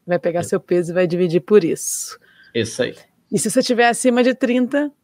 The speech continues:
Speaker 1: você já está
Speaker 2: Você é obeso.
Speaker 1: nos primeiros níveis
Speaker 2: Se
Speaker 1: de
Speaker 2: tiver com
Speaker 1: obesidade.
Speaker 2: trinta, com trinta, você já é obeso. É igual
Speaker 1: Com
Speaker 2: ou maior
Speaker 1: trinta.
Speaker 2: que trinta.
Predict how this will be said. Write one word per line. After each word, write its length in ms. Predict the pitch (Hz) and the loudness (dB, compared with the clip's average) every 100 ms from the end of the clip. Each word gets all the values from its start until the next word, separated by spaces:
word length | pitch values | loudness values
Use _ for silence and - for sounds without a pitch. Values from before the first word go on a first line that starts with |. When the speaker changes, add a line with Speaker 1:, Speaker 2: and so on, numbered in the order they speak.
| _ | _
Speaker 1:
você 180 | 233 226 | -8 -4
já 100 | 214 | -4
está 300 | 208 - 190 | -4 -4 -2
Speaker 2:
Você 60 | 190 | 0
é 20 | |
obeso. 240 | 247 208 185 | 0 -2 -6
Speaker 1:
nos 140 | - | -10
primeiros 580 | 196 196 180 175 190 - | -6 -2 -2 -2 -4 -4
níveis 320 | 175 165 170 | -6 -4 -4
Speaker 2:
Se 60 | 175 | -2
Speaker 1:
de 40 | |
Speaker 2:
tiver 120 | 160 | -2
com 100 | 160 | -2
Speaker 1:
obesidade. 400 | 180 165 143 - | 0 -2 -2 -2
Speaker 2:
trinta, 640 | 175 170 190 - 196 208 - | 0 2 0 0 0 0 -8
com 160 | - 160 | -6 -4
trinta, 460 | 160 135 135 135 123 | 0 0 0 -4 -6
você 240 | 120 127 | -4 -4
já 120 | 117 | -2
é 20 | 135 | -2
obeso. 420 | 110 98 - _ - | -2 -6 -10 _ -4
É 80 | |
igual 420 | 120 113 147 160 185 | -2 4 4 4 0
Speaker 1:
Com 100 | 139 | -2
Speaker 2:
ou 60 | |
maior 340 | 151 123 123 113 | 0 0 0 -2
Speaker 1:
trinta. 120 | - | -10
Speaker 2:
que 120 | _ | _
trinta. 280 | 120 110 | -4 -4